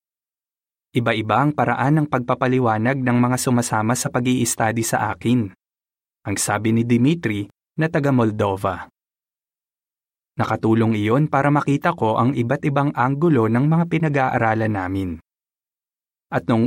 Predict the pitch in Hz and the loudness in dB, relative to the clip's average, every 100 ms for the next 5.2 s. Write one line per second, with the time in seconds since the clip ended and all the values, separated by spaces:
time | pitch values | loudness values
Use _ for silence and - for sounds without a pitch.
0 | 117 113 107 107 - 110 110 107 92 95 | 2 2 2 -2 0 0 0 0 0 0
1 | 135 170 _ _ _ _ 107 104 113 127 | 0 -2 _ _ _ _ -2 2 2 4
2 | 135 139 135 139 135 120 131 139 127 120 | 2 2 2 0 2 2 2 2 2 0
3 | 110 123 165 175 170 170 170 170 170 147 | 0 0 0 2 4 4 4 4 4 2
4 | 156 147 147 131 117 120 127 123 98 95 | 2 0 2 2 2 0 -2 -4 -6 -4
5 | 104 | -6